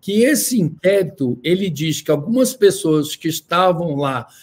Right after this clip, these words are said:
em uma data específica para iniciar esse inquérito, parece que foi dezenove de abril, que é dia do índio, inclusive, né? Estariam essas pessoas carregando cartazes contra o S T F, mandando fechar o S T F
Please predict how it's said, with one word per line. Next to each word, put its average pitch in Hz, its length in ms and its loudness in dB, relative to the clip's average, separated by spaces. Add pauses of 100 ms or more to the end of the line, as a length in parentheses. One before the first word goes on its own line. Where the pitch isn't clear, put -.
(180)
em 156 60 -8
uma 156 160 -2
data 151 300 -4
específica - 840 0
para 139 220 0
iniciar 147 720 -2
esse 135 220 -6
inquérito, 127 600 -6
parece 131 360 -4
que - 80 -20
foi 135 200 2 (360)
dezenove 139 440 0
de 180 60 4
abril, 180 340 2
que 160 120 -4
é 143 40 0
dia 147 220 2
do 185 180 2
índio, 185 400 2 (180)
inclusive, 143 640 0
né? 175 160 0 (920)
Estariam 208 680 2
essas 202 380 -2
pessoas 180 400 -4
carregando 165 800 -2 (300)
cartazes 190 1000 -4
contra 220 480 0
o 151 40 2
S - 240 -4
T 196 80 -4
F, 185 360 4
mandando 160 400 -2
fechar 170 480 -6
o 180 120 -2
S 160 200 -4
T - 80 -8
F - 560 -4